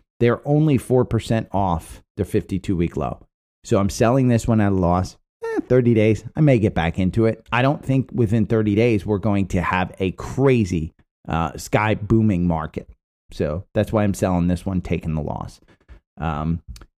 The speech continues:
Teradyne, super small position, but it's a long one. And I bought in during a peak. Um, and just,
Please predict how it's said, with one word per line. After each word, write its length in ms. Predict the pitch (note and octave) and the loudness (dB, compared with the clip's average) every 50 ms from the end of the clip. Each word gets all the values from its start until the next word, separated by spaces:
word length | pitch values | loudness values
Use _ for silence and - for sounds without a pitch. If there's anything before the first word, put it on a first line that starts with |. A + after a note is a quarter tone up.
| - - - - - | -16 -16 -14 -10 -2
Teradyne, 640 | - E3+ F3+ F#3 D#3 B2+ G2 E2+ C#2+ C#2+ - - - - - | 0 2 4 4 4 2 2 -2 -2 -4 -6 -10 -12 -16 -20
super 600 | - - - - - - - - A3+ G3 - C3+ | -16 -14 -12 -12 -10 -6 -2 0 0 2 0 -2
small 300 | - - A2+ G2+ F#2 F2+ | -2 -2 -2 -2 -2 -2
position, 520 | E2+ - G2 E2+ D2+ E2+ E2 - - C3+ C3+ | -2 -4 -6 -4 -2 -4 -2 -2 -2 -2 0
but 140 | A#2 G#2+ F#2 | 0 0 0
it's 160 | F#2 - - | -2 -2 -2
a 40 | F2+ | -2
long 360 | G2 F#2 E2 E2+ F2 F#2 G2 | 0 0 0 0 0 0 0
one. 240 | A2 C3 D3 C#3 - _ _ - - - _ | 0 -2 -2 -4 -8 _ _ -20 -20 -16 _
And 300 | - G#2+ A2+ G#2+ G#2+ G2+ - - | -4 -2 0 0 0 -2 -2 -4
I 100 | G#2+ G#2+ | -4 -2
bought 420 | F#2 G#2 G#2 G2+ G#2 F2 - - - | 0 0 2 2 0 -2 -4 -6 -4
in 400 | G#2 A2 A2+ G#2+ G#2+ G#2+ A2 G#2 | -2 0 0 2 2 2 2 0
during 520 | F#2+ - G#2+ G#2 G#2+ A2 A2+ A2+ A2 - - | 0 0 -2 0 2 2 0 0 -2 -4 -4
a 140 | F2+ F2+ F2 | -4 -4 -2
peak. 500 | - - - A#2+ C3 D#3 - - - - - _ _ _ _ _ - | -2 -2 -2 -2 -2 -2 -4 -10 -16 -18 -18 _ _ _ _ _ -6
Um, 420 | F#2 F2+ F2+ F2 F2 F2+ - - - | -4 -2 -2 -2 -2 -2 -4 -4 -4
and 280 | A2 A#2 A#2 A2 G#2 | -2 0 0 0 0
just, 560 | G2+ - A2 A#2+ B2+ B2 B2 A2+ - - - | -2 -2 0 2 4 4 2 2 -2 -8 -18